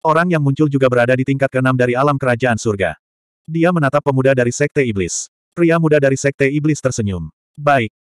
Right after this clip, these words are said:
meskipun aku sudah bertarung sekali, aku akan tetap menerimanya." "Ye King,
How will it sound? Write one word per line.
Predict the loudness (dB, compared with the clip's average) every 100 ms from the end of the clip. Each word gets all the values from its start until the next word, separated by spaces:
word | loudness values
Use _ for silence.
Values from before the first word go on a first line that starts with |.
| -8
meskipun | -4 0 0 0
aku | -2
sudah | -2 0 0
bertarung | 2 0 0
sekali, | -2 0 0 -4 -12 -4
aku | -2 2 2
akan | 0
tetap | 0 -2 -2
menerimanya." | -2 -2 -2 -2 -6 -12 _ _ _ _ _ _
"Ye | -2 0
King, | 0 -2 -4